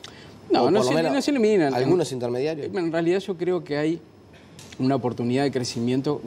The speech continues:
Speaker 1: referido al agre-, al agregado de valor. Hoy día, por ejemplo,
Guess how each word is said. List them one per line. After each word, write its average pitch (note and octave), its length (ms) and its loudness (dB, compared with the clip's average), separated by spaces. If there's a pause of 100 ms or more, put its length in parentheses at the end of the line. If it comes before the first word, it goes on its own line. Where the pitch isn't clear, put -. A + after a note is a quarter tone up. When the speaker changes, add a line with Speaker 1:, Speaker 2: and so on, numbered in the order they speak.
(120)
Speaker 1:
referido A#2 460 0
al C3 80 2
agre-, A2 240 -2
al A2 120 -4
agregado A#2 440 0
de G#2+ 100 0
valor. A#2+ 340 0 (400)
Hoy A2+ 140 4
día, C3 220 4
por A#2+ 160 -4
ejemplo, C3+ 600 -2